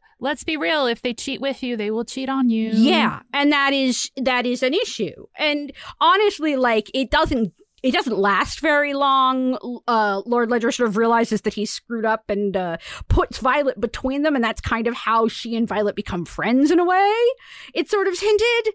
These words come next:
Speaker 2: Um, and yeah, it's, it's all sort
Speaker 1: And
Speaker 2: of
Speaker 1: then there's a whole, there's a whole part in the modern day storyline where
Speaker 2: where, where Violet finally figures it out.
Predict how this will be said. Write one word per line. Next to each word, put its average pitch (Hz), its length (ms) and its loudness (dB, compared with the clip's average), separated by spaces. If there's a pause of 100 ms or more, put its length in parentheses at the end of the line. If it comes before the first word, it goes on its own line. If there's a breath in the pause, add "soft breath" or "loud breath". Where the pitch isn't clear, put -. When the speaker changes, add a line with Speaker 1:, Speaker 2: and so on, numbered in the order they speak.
(440 loud breath)
Speaker 2:
Um, 339 380 2 (200)
and 349 400 0 (160)
yeah, 320 460 -2
it's, - 360 -10 (300 loud breath)
it's 381 240 0 (180)
all 440 280 4
sort 392 320 -4
Speaker 1:
And 359 80 0
Speaker 2:
of 320 100 -4
Speaker 1:
then 359 80 -2
there's 339 120 -4
a 320 120 0
whole, 320 320 2
there's 294 240 -4
a 294 100 -2
whole 302 220 -4
part 277 240 -4
in 208 80 -8
the 233 80 -2
modern 220 360 0
day 247 120 -2
storyline 233 840 -2
where 185 500 -2
Speaker 2:
where, 311 220 6
where 320 180 0
Violet 370 420 2
finally 381 340 6
figures 339 340 2
it 285 120 4
out. 262 640 -2